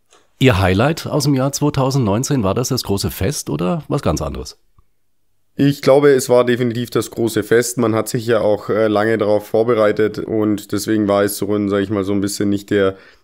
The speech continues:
Speaker 2: der Mittelpunkt, weil es ja, sag ich mal, eher gegen Ende des Jahres war.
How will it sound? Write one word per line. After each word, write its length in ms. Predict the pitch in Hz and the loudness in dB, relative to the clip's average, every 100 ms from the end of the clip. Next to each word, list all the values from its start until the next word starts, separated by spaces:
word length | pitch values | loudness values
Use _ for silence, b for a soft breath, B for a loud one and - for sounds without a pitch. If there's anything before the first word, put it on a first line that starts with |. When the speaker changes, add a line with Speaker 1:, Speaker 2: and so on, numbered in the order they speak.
| B | B
Speaker 2:
der 140 | 113 | -2
Mittelpunkt, 640 | 113 131 147 117 127 117 113 | 0 0 0 0 0 0 0
weil 120 | 104 | 0
es 60 | |
ja, 100 | 107 | 0
sag 140 | 101 101 | 0 0
ich 40 | |
mal, 160 | 104 101 | 0 0
eher 160 | 107 | 0
gegen 320 | 101 104 98 101 | 0 -2 -2 -2
Ende 300 | 120 127 117 | -2 -2 -2
des 180 | 110 | -2
Jahres 460 | 117 107 104 101 107 | 0 2 2 -2 0
war. 220 | 101 101 | -2 -2